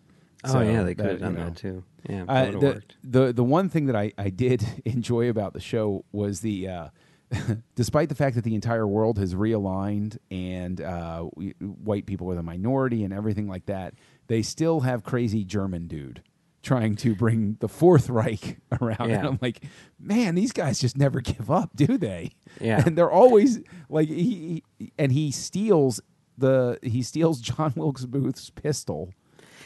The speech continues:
Speaker 1: Yeah.
Speaker 2: to <laughs> assassinate the U N president. And it's like, it is the craziest <laughs> thing ever.
Speaker 1: Yeah, that, that, that's another weird thing is, like, with the Smithsonian stuff, you know?
Speaker 2: Yeah.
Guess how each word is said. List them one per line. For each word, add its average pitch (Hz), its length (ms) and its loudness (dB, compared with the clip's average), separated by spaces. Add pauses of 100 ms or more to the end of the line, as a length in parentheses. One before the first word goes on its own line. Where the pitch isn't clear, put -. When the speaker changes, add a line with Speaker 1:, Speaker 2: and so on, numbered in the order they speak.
(180)
Speaker 1:
Yeah. 113 160 2
Speaker 2:
to 139 340 8
<laughs> - 40 -4
assassinate 139 720 0
the 123 220 -2
U 123 160 6
N 120 360 -2 (300)
president. 123 600 0 (520)
And 131 200 2
it's 139 160 0
like, 135 280 4
it 143 200 4
is 147 160 4
the 151 120 -4
craziest 147 1000 0
<laughs> - 0 -
thing 123 520 -8 (540)
ever. 120 240 -6
Speaker 1:
Yeah, 135 160 2 (340)
that, 156 400 0
that, 175 220 -4
that's 185 180 0
another 160 260 4
weird 117 240 2
thing 110 180 -2
is, 110 140 -2
like, 127 140 0
with 131 200 -2
the 127 100 -2
Smithsonian 127 840 0
stuff, - 540 -8
you 110 120 -4
know? 104 220 0
Speaker 2:
Yeah. 120 280 2